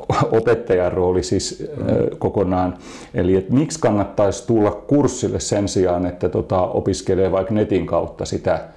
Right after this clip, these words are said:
Speaker 1: ihan yksinänsä? Et
Speaker 2: No,
Speaker 1: mit-,
Speaker 2: no.
Speaker 1: miten sä koet, että mitä lisäarvoa tällainen, ö, opiston kurssi voi tarjota, missä on sit mo-, monta muutakin innokasta samalla tunnilla?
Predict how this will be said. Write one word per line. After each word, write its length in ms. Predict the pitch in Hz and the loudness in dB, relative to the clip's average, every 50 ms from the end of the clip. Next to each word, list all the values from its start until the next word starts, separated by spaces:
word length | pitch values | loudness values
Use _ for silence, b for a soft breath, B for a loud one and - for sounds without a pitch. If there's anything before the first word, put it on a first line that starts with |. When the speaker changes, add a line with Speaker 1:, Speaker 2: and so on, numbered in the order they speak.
| B B B B B B B B - - - | B B B B B B B B -8 -4 -2
Speaker 1:
ihan 200 | 90 92 90 - - | 0 0 0 0 2
yksinänsä? 680 | 113 101 - - - 107 104 104 - - 85 - - 92 | 0 -2 -2 -2 -6 -6 -6 -4 -6 -6 -4 -4 -2 -2
Et 60 | 98 | -2
Speaker 2:
No, 100 | - - | -4 -4
Speaker 1:
mit-, 160 | - - 113 110 | -2 -2 -2 -2
Speaker 2:
no. 60 | 131 | 0
Speaker 1:
miten 280 | - 135 135 151 143 | 0 0 2 0 0
sä 120 | - 143 120 | 0 0 0
koet, 300 | - 127 123 104 104 107 | 2 2 2 2 2 0
että 120 | 98 113 | 0 0
mitä 320 | 131 131 151 135 117 98 - | 0 2 2 2 2 2 2
lisäarvoa 680 | 135 135 - - 147 104 95 95 90 90 90 90 90 90 | 0 0 2 2 4 4 4 4 2 2 0 0 0 0
tällainen, 460 | 92 98 95 92 90 95 90 87 - B B B B B B B B B B B - - - | 0 0 0 2 2 0 0 -2 -4 B B B B B B B B B B B -8 -2 -2
ö, 300 | 117 101 98 98 98 98 - - | 0 2 2 2 2 2 2 2
opiston 500 | 117 110 - 113 101 - - 107 98 95 | 0 2 2 0 -2 -2 -4 -2 -2 -2
kurssi 420 | 92 110 110 107 - - - 104 85 | 0 0 0 0 -2 -2 -2 -2 0
voi 160 | 92 92 92 | 2 0 0
tarjota, 460 | - 107 101 95 95 92 87 - 90 | 0 0 0 2 0 0 0 0 0
missä 280 | 85 95 95 - - 104 | 0 0 -2 -2 -2 -2
on 60 | 98 | 0
sit 140 | - 101 - - | 0 -2 0 0
mo-, 160 | 110 127 - - | -2 -2 0 0
monta 260 | 127 104 98 90 104 | 0 2 2 2 2
muutakin 600 | 101 104 113 107 98 90 90 - - 87 85 85 - - - - - | 2 2 2 2 2 0 -2 -2 -2 -2 -2 -2 -6 -10 -16 -10 -4
innokasta 640 | 120 90 87 87 87 82 - 85 - - - 82 78 - - | -2 0 2 2 0 0 -2 -4 -4 -4 -6 -6 -6 -6 -12
samalla 420 | - - - 92 82 85 87 85 | -10 -6 -4 -2 0 0 0 0
tunnilla? 560 | - - 82 78 - - - - - - - | -2 -2 -4 -2 0 -2 -2 -2 -2 -2 -4